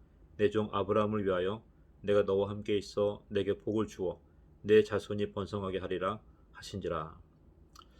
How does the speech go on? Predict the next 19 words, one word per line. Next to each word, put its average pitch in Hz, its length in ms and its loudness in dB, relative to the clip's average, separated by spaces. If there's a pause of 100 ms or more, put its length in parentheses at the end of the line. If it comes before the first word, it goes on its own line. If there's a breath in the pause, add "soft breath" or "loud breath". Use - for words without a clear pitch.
(420 loud breath)
안 104 160 -2
해본 123 240 0
일을 120 200 2
하는 113 160 -6
것은 107 540 -2 (120)
기대와 101 360 2
설렘을 113 460 -2
줄 - 180 -8
뿐만 107 280 -6
아니라 87 360 -8 (320)
한편으로는 104 720 -6 (380 soft breath)
두려운 110 300 -2
마음을 98 320 -4
갖게 - 260 -10
하는 101 160 -8
것 101 80 -2
같습니다. 87 500 -8 (840 soft breath)
두려운 123 360 2
마음이 98 460 -2